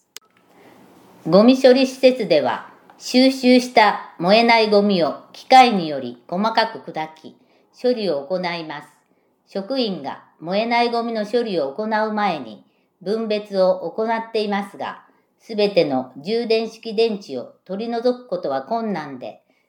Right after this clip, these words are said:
その際購入したリチウムイオン電池などの充電式電池が破損し、発火する可能性があります。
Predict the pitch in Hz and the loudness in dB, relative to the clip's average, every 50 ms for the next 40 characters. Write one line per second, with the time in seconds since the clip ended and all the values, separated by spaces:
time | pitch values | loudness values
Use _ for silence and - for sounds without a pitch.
0 | _ _ _ - 220 214 233 233 233 - 226 214 160 - - - _ - 196 208 | _ _ _ -12 -8 -6 -6 -4 -2 0 0 0 0 -2 -8 -12 _ -6 -4 -4
1 | 220 220 220 220 220 220 220 208 - _ - 196 190 - 180 - - - 240 240 | -4 -4 -6 -6 -6 -6 -8 -10 -8 _ 0 0 0 0 -2 -8 -10 -8 -8 -6
2 | 240 233 226 226 220 226 233 226 226 226 214 226 247 247 226 - - 180 170 160 | -6 -6 -6 -6 -4 -2 0 0 0 0 0 0 0 0 0 -4 -10 -12 -10 -10
3 | 147 147 135 123 113 101 - _ _ _ _ _ 143 180 208 226 226 208 220 220 | -10 -10 -12 -14 -14 -16 -20 _ _ _ _ _ -10 -6 -6 -4 -2 -2 -2 -2
4 | 220 208 - - 214 202 185 214 220 208 202 - - 131 123 104 - - _ _ | -4 -8 -12 -16 -10 -6 -4 -4 -4 -4 -6 -8 -12 -12 -12 -12 -14 -16 _ _
5 | - 170 175 - 202 190 196 190 190 - - 165 156 - - _ _ _ _ _ | -18 -14 -6 -4 -2 -2 -2 -4 -6 -10 -12 -12 -12 -14 -14 _ _ _ _ _
6 | _ _ - 185 180 180 - - 233 226 - 233 214 220 220 - 226 220 226 226 | _ _ -6 -6 -6 -4 -2 -2 -2 -2 -2 -4 -6 -4 -2 -2 -2 0 0 -2
7 | 220 220 220 214 208 202 196 175 180 170 170 170 160 151 160 - | -2 -2 -2 -2 0 2 2 2 2 0 -2 -6 -8 -8 -10 -10